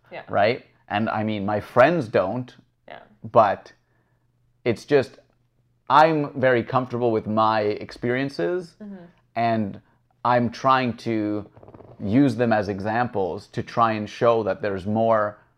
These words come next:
Speaker 2: complication
Speaker 1: Yeah.
Speaker 2: to these scenarios than a lot of people think.
Speaker 1: Yeah. Yeah, I think that's fair.
Speaker 2: Cool. Well,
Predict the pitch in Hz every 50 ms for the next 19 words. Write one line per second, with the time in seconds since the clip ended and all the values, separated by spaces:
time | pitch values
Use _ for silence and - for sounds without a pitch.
0 | _ _ _ _ _ _ - - 117 104 98 95 95 98 - 113 104 107 110 -
1 | - - 92 87 90 90 - - - 104 101 95 92 90 90 90 - _ _ _
2 | _ _ - 104 90 110 101 95 - - 95 92 92 95 92 90 87 90 90 85
3 | 87 90 90 87 87 87 80 - _ _ _ _ _ _ _ _ _ _ _ _
4 | - - 92 98 95 95 92 - - 104 - - 92 - - 104 92 - - _
5 | _ - _ - - - - _ _ _ _ _ _ _ _ _ _ _ _ _
6 | _ _ - 370 370 370 370 _ _ _ 262 254 233 226 214 214 _ _ - 202
7 | _ _ _ _ _ _ _ _ _ _ _ _ _ _ _ _ - - 185 190
8 | 175 151 135 131 131 131 135 131 -